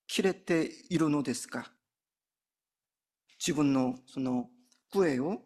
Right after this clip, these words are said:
「あなたのその力を使って満たしなさい」という、何か、あ、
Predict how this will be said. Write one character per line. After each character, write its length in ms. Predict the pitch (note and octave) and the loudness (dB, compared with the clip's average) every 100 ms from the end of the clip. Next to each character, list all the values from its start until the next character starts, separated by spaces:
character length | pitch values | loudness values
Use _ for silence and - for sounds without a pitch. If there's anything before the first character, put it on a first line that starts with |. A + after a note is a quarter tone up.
| _ _ _ _ _ _ _ _ _ _ _ _ _ _ _ _ _ _ | _ _ _ _ _ _ _ _ _ _ _ _ _ _ _ _ _ _
「あ 60 | - | -2
な 120 | G#3 | -2
た 140 | G#3 F#3+ | 0 -2
の 280 | F3+ E3 - | -2 -4 -6
そ 100 | F#3+ | -6
の 120 | E3+ | -4
力 460 | - - G#3+ F#3 | -6 -4 -2 0
を 120 | F3 D#3+ | 0 -4
使 280 | - - | -8 -4
っ 40 | A3+ | -4
て 540 | - G3 G3 G#2 - _ _ _ _ _ _ _ _ _ _ _ _ _ _ _ _ _ _ - | 2 4 4 0 -12 _ _ _ _ _ _ _ _ _ _ _ _ _ _ _ _ _ _ -18
満 120 | - | -6
た 100 | E3 | -4
し 140 | - | -2
な 100 | C#3+ | -2
さ 200 | - C#3+ | -2 -6
い」 80 | B2 - _ _ _ _ _ _ _ _ _ _ _ _ _ _ - | -8 -14 _ _ _ _ _ _ _ _ _ _ _ _ _ _ 2
と 80 | G3 | 4
い 100 | C#3 | 4
う、 120 | A#2+ G#2 - _ _ _ _ _ - | 2 -2 -12 _ _ _ _ _ -10
何 200 | C3 A#2+ | -6 -6
か、 300 | A#2 C3 A#2+ - - - - - | -4 -4 -4 -8 -20 -20 -20 -10
あ、 580 | A#2+ A#2+ A2 G#2+ G#2+ | -4 -2 -4 -6 -10